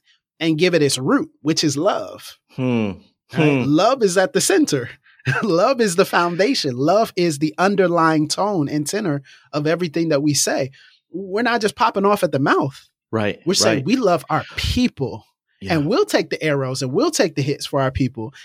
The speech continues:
Speaker 1: And they can get mad at us and write blogs about us and block us and, and all kinds of wild things can happen. We're okay with that because we love our people enough to endure that well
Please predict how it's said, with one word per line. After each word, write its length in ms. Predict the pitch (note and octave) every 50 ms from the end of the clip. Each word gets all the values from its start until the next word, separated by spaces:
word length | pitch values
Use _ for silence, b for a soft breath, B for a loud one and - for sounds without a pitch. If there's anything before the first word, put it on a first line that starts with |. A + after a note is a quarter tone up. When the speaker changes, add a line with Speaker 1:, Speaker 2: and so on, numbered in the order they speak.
| B B
Speaker 1:
And 140 | - B2 C#3
they 100 | F#3 D4
can 140 | D4+ - A3
get 180 | E3 E3 D3+
mad 240 | D3+ D3+ D3 C#3+ C#3
at 140 | C#3+ C3+ C3
us 180 | C#3 C3 C3 -
and 80 | C#3+
write 220 | C#3+ C#3+ C#3+ C3 A#2
blogs 360 | C3 C#3 D3 D3+ C#3+ C#3 C3+
about 260 | C#3 B2+ C3+ C#3 C#3
us 260 | C3+ C#3 C#3 C3+ C3+ - b b b b b b _
and 200 | C3 C3+ C3 A#2+
block 320 | B2+ D3 D3+ D#3 D3+ C#3
us 320 | D#3 D3 D3 C#3+ C3+ - -
and, 180 | B2 A#2+ C3+ _ _
and 180 | C3 B2 B2 -
all 220 | - E3+ F3+ E3+ E3
kinds 280 | - G3 F3 E3+ D3+
of 60 | D#3
wild 300 | C#3 D#3 D3+ D3 C#3+ C#3
things 180 | - D#3 D3+ C#3+
can 140 | - D3+ C#3+
happen. 320 | F3 A3+ B3 - F#3 D#3+ - b b b b b _
We're 180 | G#3+ C#4+ B3+ G#3+
okay 240 | G3 - D4 D#4
with 180 | D#4+ B3+ - -
that 200 | C#3+ C3+ C3+ - _
because 260 | D3+ C#3 - G3 D#3+
we 80 | E3+ G3+
love 220 | F#3+ F#3 F#3 F#3
our 100 | F3+ D#3+
people 300 | - - G3+ F3+ - D3+
enough 320 | F#2+ D3+ C#3+ D3 D#3 D#3 D3
to 140 | - D#3+ C#3+
endure 420 | B2 A#2 A2 G2+ C#3+ C#3+ D#3 F3
that 260 | F3+ E3+ F3 D#3+ - -
well 420 | B2 C3+ D3 D#3+ G3+ C#4+ D#4+ _